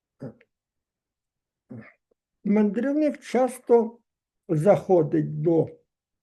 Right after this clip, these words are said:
в гості до управителя, читає йому уривки з добротолюбія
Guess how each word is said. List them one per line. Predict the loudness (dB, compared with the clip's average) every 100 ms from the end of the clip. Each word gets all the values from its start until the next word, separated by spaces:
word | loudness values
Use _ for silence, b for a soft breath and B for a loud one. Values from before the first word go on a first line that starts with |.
| -6
в | -2
гості | 2 2 2 -2 -12 -2 0
до | 0 2 2 2 0 -2 -8 _ _ _ _ -6
управителя, | -4 -2 -2 0 0 0 2 0 0 -10 _ _ _ _ -8
читає | -6 -2 0 2 0 -2 -2
йому | 0 0 -2 -6 _ _ _ _ _ _ _ _ _ _ _ _ _ _ _ _ -14 -12 -16 -18 -20 -20 _ _ _ _ _ _ _
уривки | 2 2 2 -2 -4 -4
з |
добротолюбія | 2 2 2 -4 -2 0 2 2 2 0